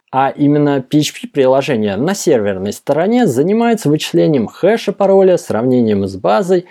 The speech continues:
и так далее. Рабочий и понятный вариант. Почему в MySQL возникают все эти проблемы с необходимостью знать алгоритм хэширования заранее на клиенте?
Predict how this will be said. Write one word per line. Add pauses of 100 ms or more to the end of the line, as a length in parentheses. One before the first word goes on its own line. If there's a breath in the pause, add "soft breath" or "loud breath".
(140 loud breath)
и
так
далее. (160)
Рабочий
и
понятный
вариант. (180 soft breath)
Почему (120)
в
MySQL
возникают
все
эти
проблемы
с
необходимостью
знать
алгоритм
хэширования
заранее
на
клиенте?